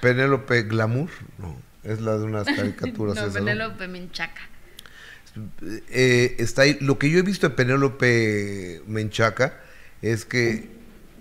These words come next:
Speaker 1: sí está ya muy arrugada.
Speaker 2: Está muy arrugada.
Speaker 1: Mucho.
Speaker 2: ¿A poco no?
Speaker 1: Mucho. Mucho.
Speaker 2: Mm, ok.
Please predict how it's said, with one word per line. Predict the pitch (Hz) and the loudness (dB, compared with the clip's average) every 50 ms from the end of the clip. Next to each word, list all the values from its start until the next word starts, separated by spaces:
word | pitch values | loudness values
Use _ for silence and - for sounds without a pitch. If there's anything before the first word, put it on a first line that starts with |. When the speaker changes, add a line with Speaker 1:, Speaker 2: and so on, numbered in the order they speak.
| - - - - - - - | -20 -20 -20 -20 -16 -14 -12
Speaker 1:
sí | - - 113 117 | -8 -6 -4 -4
está | 110 - - 127 | -4 -4 -4 -4
ya | 123 117 123 | -2 -2 -2
muy | 123 123 110 107 110 113 120 123 123 | -2 -2 -4 -4 -4 -2 0 0 0
arrugada. | 120 104 101 98 95 98 92 - - - - - - - - - - - - - - - - - - - - - - - - - - - - - - - - - - | 0 -2 -4 -4 -6 -6 -6 -8 -10 -14 -16 -18 -20 -20 -18 -18 -16 -16 -16 -16 -16 -18 -18 -18 -20 -20 -20 -20 -20 -18 -16 -14 -14 -12 -12 -12 -14 -14 -16 -16 -16
Speaker 2:
Está | 180 - - 202 | -16 -14 -12 -10
muy | 208 214 220 | -10 -8 -8
arrugada. | 226 208 196 175 160 165 156 156 - - - - - - - - | -8 -10 -10 -12 -14 -16 -16 -16 -18 -20 -20 -20 -20 -20 -14 -10
Speaker 1:
Mucho. | 123 104 95 - - - - - - - - - - - - - - - - | -8 -8 -8 -10 -14 -18 -20 -20 -20 -20 -20 -20 -20 -20 -20 -20 -20 -20 -20
Speaker 2:
¿A | 190 180 185 | -20 -20 -20
poco | 190 180 - 202 196 | -20 -18 -14 -12 -10
no? | 196 202 | -6 -4
Speaker 1:
Mucho. | 113 117 123 127 131 127 123 - - - - 85 82 - - - - - - - - - - - - - - - - - - - - - - - - - - | -2 0 2 4 4 4 4 2 0 -6 -8 -8 -10 -12 -14 -18 -18 -18 -20 -20 -20 -20 -20 -20 -20 -20 -20 -20 -20 -20 -20 -20 -20 -20 -20 -20 -20 -18 -12
Mucho. | - 117 117 120 127 131 127 92 90 90 90 | -8 -4 0 0 2 2 0 -2 -4 -8 -10
Speaker 2:
Mm, | 87 - - - - 180 175 175 | -10 -10 -10 -10 -10 -10 -10 -12
ok. | 170 - - | -12 -12 -12